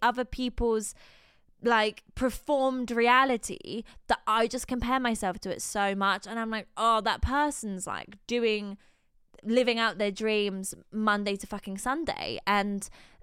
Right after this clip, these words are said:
living it up, but I'm having to fucking, you know,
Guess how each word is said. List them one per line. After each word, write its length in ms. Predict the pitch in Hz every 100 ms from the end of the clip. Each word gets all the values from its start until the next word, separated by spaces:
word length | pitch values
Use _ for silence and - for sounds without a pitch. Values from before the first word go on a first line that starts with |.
| - -
living 280 | 226 214 208
it 40 | 190
up, 360 | 277 226 - -
but 80 | 233
I'm 260 | 226 226 226
having 360 | 214 214 220
to 160 | 202 202
fucking, 640 | 202 - 214 196 185 190 - - -
you 160 | 208 220
know, 440 | 202 170 165 208